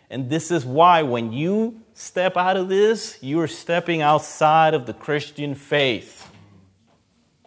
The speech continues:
You can call yourself a Christian. Your church can have the name Jehovah in it.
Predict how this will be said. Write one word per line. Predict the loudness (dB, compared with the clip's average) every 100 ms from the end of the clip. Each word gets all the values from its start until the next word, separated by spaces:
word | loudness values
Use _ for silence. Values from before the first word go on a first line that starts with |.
| _ _ _
You | -14 -12
can | -10
call | -8 -2 0
yourself | 0 -4 -2 -2 -2
a |
Christian. | -6 -10 -10 -14 -20 _ _ _ _ -20 _
Your | -8
church | -8 -2 0 0 -2
can | -6 -2
have | 0 0
the | 0
name | -2 -2 -2
Jehovah | -4 -2 4 6 6 4 0
in | -2
it. | -10